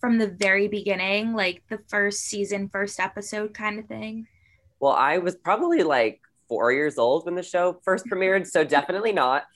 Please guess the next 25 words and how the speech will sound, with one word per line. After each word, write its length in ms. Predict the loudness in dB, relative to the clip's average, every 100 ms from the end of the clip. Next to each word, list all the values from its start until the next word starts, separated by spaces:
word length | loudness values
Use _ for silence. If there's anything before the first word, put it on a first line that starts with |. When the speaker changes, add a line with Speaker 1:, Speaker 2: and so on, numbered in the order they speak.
| _
Speaker 2:
I 140 | -4 -4
started 300 | 0 2 4
a 120 | 4 2 2
Jake 280 | 0 -2 _ -12
Pavelka 480 | -6 2 2 4 2
season. 560 | 0 -4 -2 0 0 -2 0
Um, 360 | 2 4 2
Speaker 1:
Okay. 120 | -2 -8 -12 _ -8
Speaker 2:
I 60 |
think 180 | -6 0
that 80 | 0
was 140 | 0
season 320 | -2 -2 -4 -4 -2
fourteen, 1040 | 0 0 -2 -10 -4 0 2 0 -2 -4 -12 _ _ _ _ _
and 180 | -2 2
I 140 | 2
was 180 | 2 0
about 420 | 2 4 2 0
somewhere 280 | -8 -2 -2
between 320 | -2 -2 -4
ten 360 | -4 -6 -2 0
and 160 | 0
thirteen 440 | 0 -2 -2 -2 0
years 200 | -2 2
old. 380 | 4 6 4